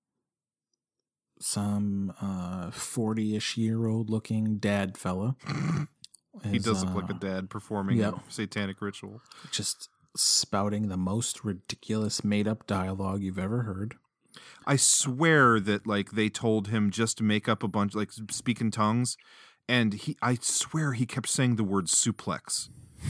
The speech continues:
Speaker 2: He would
Speaker 1: Right.
Speaker 2: just be saying random things, and then I would hear suplex, and I'm like, "Am I, am I hearing things?"
Speaker 1: <sighs> I mean, I'll, I'll jump ahead to the point just to say there's a lot of speaking in tongues in this movie, possibly more than any other movie.
Speaker 2: Yeah.
Speaker 1: But,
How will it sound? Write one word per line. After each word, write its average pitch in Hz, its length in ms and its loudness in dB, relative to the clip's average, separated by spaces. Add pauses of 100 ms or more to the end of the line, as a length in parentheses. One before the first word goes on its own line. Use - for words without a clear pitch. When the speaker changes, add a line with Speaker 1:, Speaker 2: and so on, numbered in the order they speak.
(600)
Speaker 2:
He 190 200 6
would 160 100 6
Speaker 1:
Right. 139 60 2
Speaker 2:
just 160 160 2
be 170 100 4
saying 151 300 6
random 139 400 8
things, 123 340 4
and 107 100 2
then 110 120 6
I 110 80 4
would 107 140 0
hear 107 160 -2
suplex, - 680 0
and 113 60 0
I'm 107 60 2
like, 104 140 -2
"Am 156 60 4
I, 262 120 2 (240)
am 147 100 2
I 285 60 2
hearing 294 340 2
things?" 311 540 -4
Speaker 1:
<sighs> - 40 -20 (680)
I 120 40 -8
mean, 110 220 -6
I'll, 113 220 -2
I'll 127 100 2
jump 170 280 2
ahead 113 400 0
to - 100 -10
the - 80 -12
point 95 260 -2
just - 200 -2
to - 80 -4
say 92 320 -4
there's 110 320 -4
a - 60 -10
lot - 440 -4
of - 100 -6
speaking 95 540 0
in 92 120 0
tongues 98 380 -2
in 101 80 4
this 95 200 0
movie, 95 300 4
possibly 104 520 2
more 104 260 6
than 98 160 2
any 104 280 4
other 92 280 0
movie. 92 360 -2 (320)
Speaker 2:
Yeah. 80 220 -8 (340)
Speaker 1:
But, - 140 -6